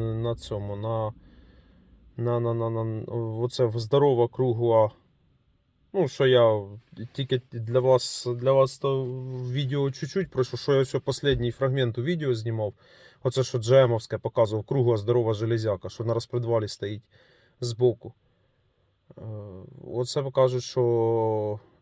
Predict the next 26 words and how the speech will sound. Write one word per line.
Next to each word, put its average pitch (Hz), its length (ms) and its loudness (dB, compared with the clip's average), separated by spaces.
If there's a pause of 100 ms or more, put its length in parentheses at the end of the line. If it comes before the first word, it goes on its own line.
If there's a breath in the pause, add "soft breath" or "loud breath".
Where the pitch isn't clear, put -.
треба 127 300 4
її 120 260 0
заміна, 117 520 0
можливо, 113 460 -2
якщо 110 260 -4
ця - 160 -2
ошибка 107 460 -2
вибиває. 95 580 -8 (460 soft breath)
Або, 143 500 6
м, 110 420 -8
фазорегулююча 120 2250 2 (920)
шестерня 107 760 0 (220)
на 117 100 -2
розпредвалі 117 640 2
теж. 107 260 2 (960)
Ну, 156 720 4
я 147 160 6
так 160 180 4
заглянув, 151 480 6
то 135 100 0
вона 135 140 2
вроді 127 440 -2
би 120 160 0
мені 120 220 0
як 117 180 -2
міняна. 101 400 -4